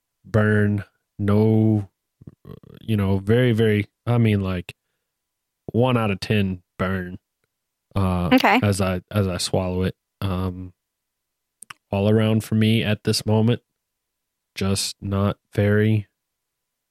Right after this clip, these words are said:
Speaker 1: uh, flavorful. That's what I'm getting. Now, I will admit, uh, if you're on,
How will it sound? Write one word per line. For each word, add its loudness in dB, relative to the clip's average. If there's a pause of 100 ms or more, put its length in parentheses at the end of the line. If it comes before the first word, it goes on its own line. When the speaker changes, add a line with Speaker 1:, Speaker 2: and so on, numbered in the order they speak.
(520)
Speaker 1:
uh, 2 (380)
flavorful. 0
That's -2
what 2
I'm 2
getting. 0 (100)
Now, 0
I 2
will 4
admit, 0
uh, 0
if -2
you're 2
on, 2